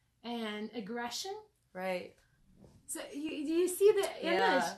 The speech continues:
Speaker 1: It,
Speaker 2: yeah.
Speaker 1: it's so hard to capture. <laughs>
Speaker 2: I know you're going to. The fact that you've been thinking about it for a while, and when it comes out, it's gonna be amazing.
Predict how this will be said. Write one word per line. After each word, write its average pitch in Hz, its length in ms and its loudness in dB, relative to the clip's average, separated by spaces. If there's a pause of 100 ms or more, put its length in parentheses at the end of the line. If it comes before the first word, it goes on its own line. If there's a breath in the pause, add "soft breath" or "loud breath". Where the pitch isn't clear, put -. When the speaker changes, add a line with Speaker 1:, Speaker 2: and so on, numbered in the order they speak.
(140)
Speaker 1:
It, - 60 -10
Speaker 2:
yeah. 370 260 0
Speaker 1:
it's 370 160 -2
so 440 100 2
hard 466 340 4
to 349 100 -4
capture. 359 580 -4 (240)
<laughs> - 1120 -6
Speaker 2:
I 214 140 10
know 254 160 8
you're 247 180 4
going 202 360 2
to. 160 200 -8
The 175 100 -4
fact 208 320 0
that 185 140 -4
you've 185 160 -8
been 170 140 0 (100)
thinking 196 320 -8
about 147 240 -6
it - 180 -12
for 160 80 -8
a 156 100 -6
while, 160 540 0 (800)
and 180 160 0
when 190 120 2
it 214 120 0
comes 190 280 -2
out, 185 340 6
it's 165 160 -6
gonna 170 240 -2
be 160 160 -6
amazing. 143 520 -6